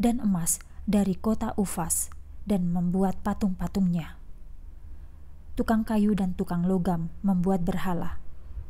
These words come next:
Mereka membuat pakaian biru dan ungu pada berhala. Orang bijak membuat dewa-dewa itu, tetapi Tuhan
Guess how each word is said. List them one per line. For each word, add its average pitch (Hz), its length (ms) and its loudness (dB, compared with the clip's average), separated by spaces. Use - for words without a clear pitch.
Mereka 185 320 4
membuat 175 400 4
pakaian 202 400 4
biru 185 320 4
dan 180 320 4
ungu 175 320 2
pada 180 240 4
berhala. 170 560 0
Orang 196 320 4
bijak 175 480 2
membuat 185 400 4
dewa-dewa 180 480 4
itu, 180 400 0
tetapi 190 400 2
Tuhan 170 480 0